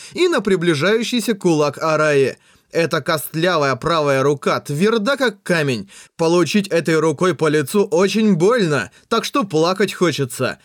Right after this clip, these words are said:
За последние полгода Харуюки испытывал эту боль чаще, чем ему бы хотелось. Однако... На самом деле болело не физическое тело, болела душа.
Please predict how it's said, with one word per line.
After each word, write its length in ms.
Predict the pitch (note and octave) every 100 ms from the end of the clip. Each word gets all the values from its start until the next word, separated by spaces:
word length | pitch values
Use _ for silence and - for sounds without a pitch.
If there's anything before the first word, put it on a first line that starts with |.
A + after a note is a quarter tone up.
| _ -
За 160 | E3
последние 640 | F3+ E3 - F#3 D#3+ D3+
полгода 720 | B2 E3+ D3+ C3 F3+ F3 C3 B2
Харуюки 520 | G#3+ C4 E4 - C#4
испытывал 600 | A#3+ - B3 G#3+ G3+ F3+
эту 260 | E3 - D#3+
боль 280 | F3+ F#3
чаще, 600 | - - C4 - - C#3 - -
чем 200 | - G#3
ему 300 | F#3 A3 F4
бы 140 | A3 D#3
хотелось. 640 | D#3+ C#3+ D#3 C#3+ A#2+ - - - -
Однако... 760 | C#3 C3+ D3 F3 D3 B2 F#2+ - _ _
На 240 | D3+ E3+ E3
самом 460 | G3+ F#3+ F3 D#3+
деле 320 | D3 G#3 D#3
болело 460 | C3 E3 G#3+ C4 C4
не 160 | B3+ A#3
физическое 640 | B3+ C4 A3+ D#3 E3 D3
тело, 440 | B2+ D3+ C3+ G2 - - -
болела 500 | C#3+ G3+ D4 D#4 F#3
душа. 580 | C#3 D3 - D3 A#2+